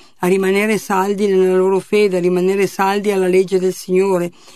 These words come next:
e riescono a rimanere saldi anche a costo della vita. E questo ci deve fare riflettere, cioè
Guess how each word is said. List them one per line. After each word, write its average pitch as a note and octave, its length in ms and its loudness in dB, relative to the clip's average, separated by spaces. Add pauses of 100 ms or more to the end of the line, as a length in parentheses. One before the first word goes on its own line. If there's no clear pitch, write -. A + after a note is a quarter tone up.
(140)
e F#3 100 0
riescono G#3 440 2
a F#3+ 40 2
rimanere G3 500 2
saldi F#3 500 0
anche E3+ 300 -4
a - 20 -20
costo F#3 320 -2
della E3 240 -4
vita. E3+ 480 -4 (540)
E - 220 -8
questo G#3+ 300 0
ci - 140 -4
deve F3+ 240 2
fare F3+ 260 -2
riflettere, F#3+ 720 -4
cioè F#3 240 -2